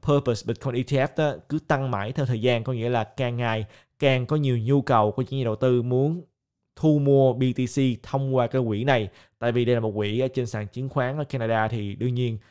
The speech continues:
các bạn dùng ứng dụng chứng khoán mua nó sẽ dễ hơn. Nhiều người thì họ vẫn có cái sự lo ngại là sử dụng những sàn như là Coinbase. Họ không muốn có thêm một tài khoản, họ chỉ muốn sử dụng tài khoản đang có để mà đi thu mua B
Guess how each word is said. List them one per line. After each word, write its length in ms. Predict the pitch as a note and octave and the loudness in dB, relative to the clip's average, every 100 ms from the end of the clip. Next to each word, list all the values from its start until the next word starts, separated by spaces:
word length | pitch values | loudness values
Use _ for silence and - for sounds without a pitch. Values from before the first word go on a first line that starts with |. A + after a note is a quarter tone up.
| _ - | _ -6
các 40 | |
bạn 220 | A2+ A2 | -4 -2
dùng 200 | A#2 G#2+ | -2 -2
ứng 160 | G#2+ D3+ | -2 0
dụng 140 | C3 | -2
chứng 120 | G#2+ B2 | -2 -2
khoán 280 | C3+ C#3+ | -2 0
mua 180 | C#3+ B2+ | 0 0
nó 80 | A#2+ | -2
sẽ 180 | - A2+ | -4 -4
dễ 280 | A2 G#2+ D3+ | -2 0 2
hơn. 280 | C#3 B2+ | 2 2
Nhiều 140 | B2 B2 | 0 0
người 220 | A#2+ A#2 | 0 0
thì 120 | A2+ | -2
họ 240 | A2+ G#2+ A#2 | -2 0 0
vẫn 320 | A2+ A2+ C#3+ | -2 -4 0
có 140 | D#3+ | 0
cái 140 | D#3+ D#3 | 0 -4
sự 200 | B2 A#2 G#2 | -4 -4 -6
lo 240 | B2+ C3+ | 2 2
ngại 320 | B2+ A2 G2+ A2+ | 2 0 -2 0
là 180 | A2+ | -2
sử 200 | G2+ A#2 | -4 -4
dụng 380 | C3 C3 G#2+ G#2+ | -2 0 0 -4
những 180 | G#2+ A#2 | -6 -6
sàn 300 | C3 G#2+ G#2 | -4 -4 -4
như 80 | G#2+ | -8
là 100 | G2+ | -10
Coinbase. 600 | - C3 B2+ B2 B2 A#2 - - _ | -8 -4 0 2 2 0 -12 -20 _
Họ 140 | A#2+ | -8
không 260 | - D#3 D#3 | -2 0 2
muốn 160 | D#3+ F3 | 0 2
có 200 | D#3+ E3 | 0 4
thêm 300 | D#3+ C#3 A#2 | 4 4 0
một 180 | G#2 | -2
tài 140 | G#2+ A2 | -2 -2
khoản, 260 | A2 G#2+ | -4 -4
họ 120 | A#2+ A#2 | -4 -4
chỉ 140 | B2+ | -2
muốn 180 | C3 D3 | -2 -4
sử 120 | - C3+ | -2 0
dụng 240 | B2+ A2+ | 0 0
tài 160 | A#2 A2 | -2 -2
khoản 220 | G#2 B2+ | -4 0
đang 200 | A#2+ B2 | 0 4
có 320 | B2+ B2+ F3 - _ | 4 4 2 -6 _
để 280 | B2 G#2+ B2+ | -4 -2 0
mà 320 | B2+ A2 G2 - _ _ - | 0 0 -2 -10 _ _ -6
đi 360 | C#3 C#3 C3 - - | 2 4 2 -2 0
thu 240 | C#3+ C#3 | 2 4
mua 340 | C3 C3 B2 | 4 2 2
B 120 | B2 | 0